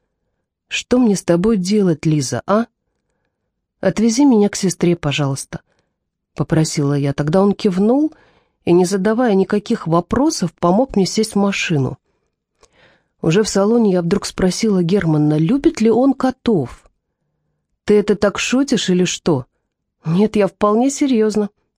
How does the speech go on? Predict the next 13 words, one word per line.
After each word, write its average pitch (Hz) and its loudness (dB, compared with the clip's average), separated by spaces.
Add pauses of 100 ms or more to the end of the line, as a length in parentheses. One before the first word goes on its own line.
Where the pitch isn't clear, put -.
покачала 165 0
головой 165 0
я. 160 -2 (560)
Тогда 175 0
Герман 214 2
подумал 208 2
и 180 0
вдруг 190 0
фыркнул, 240 -2 (300)
махнул 202 2
рукой 190 -2
в 202 -4
воздухе. 147 -4